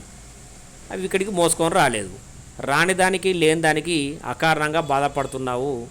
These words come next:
అని అన్నాడు వివేకానందుడు. అప్పుడు వెంటనే ఆ శిష్యుడు, "నిజమే స్వామి" అని,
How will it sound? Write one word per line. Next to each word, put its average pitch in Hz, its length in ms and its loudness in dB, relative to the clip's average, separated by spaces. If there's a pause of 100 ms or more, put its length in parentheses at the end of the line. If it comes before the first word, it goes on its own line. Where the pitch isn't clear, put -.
(400)
అని 131 180 -2
అన్నాడు 123 340 -4
వివేకానందుడు. 104 600 -6 (600)
అప్పుడు 160 200 -2
వెంటనే 156 500 2
ఆ 139 80 2
శిష్యుడు, 139 440 -2
"నిజమే 151 400 2
స్వామి" 131 480 -2 (1500)
అని, 143 480 0